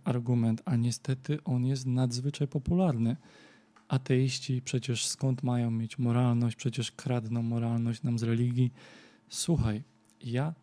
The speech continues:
teraz tu siedzę, nie jestem religijny i nie wierzę w Boga. Jutro idę do pracy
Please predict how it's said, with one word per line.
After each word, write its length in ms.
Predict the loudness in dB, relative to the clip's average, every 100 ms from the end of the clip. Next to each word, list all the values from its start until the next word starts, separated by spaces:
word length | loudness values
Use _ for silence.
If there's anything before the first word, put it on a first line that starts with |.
| -8
teraz 280 | -4 -2 -4
tu 140 | -6
siedzę, 460 | -4 -2 0 -2 -2 _ _
nie 220 | -2 2 2
jestem 280 | 2 2
religijny 720 | 2 2 0 0 2 2 2 0 0
i 80 |
nie 160 | 0 2
wierzę 260 | 0 -2 -2
w 80 |
Boga. 400 | 0 -2 0 -6 -8 _ -20 -20 -20 -20 _
Jutro 540 | -2 0 2 2 2 0 -8 _ _
idę 200 | -4 -2
do 120 | -2
pracy 500 | -2 -2 -2 0 0